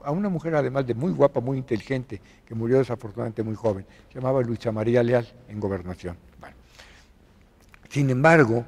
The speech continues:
por X razones de tipo político, eh, no quisiera ahí meterme en problemas, porque me metería yo en problemas, <laughs> pero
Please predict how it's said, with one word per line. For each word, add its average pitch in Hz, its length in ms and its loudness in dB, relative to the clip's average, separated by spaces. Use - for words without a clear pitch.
por 107 280 0
X 147 340 2
razones 117 420 2
de - 100 -4
tipo 117 440 2
político, 110 680 -2
eh, 92 600 -12
no 113 160 2
quisiera 113 400 2
ahí 107 220 0
meterme 101 500 -6
en 98 80 -18
problemas, 107 540 -4
porque - 200 -18
me 92 100 -4
metería 98 380 -6
yo 110 120 0
en 113 80 -4
problemas, 104 440 -4
<laughs> - 200 2
pero - 160 2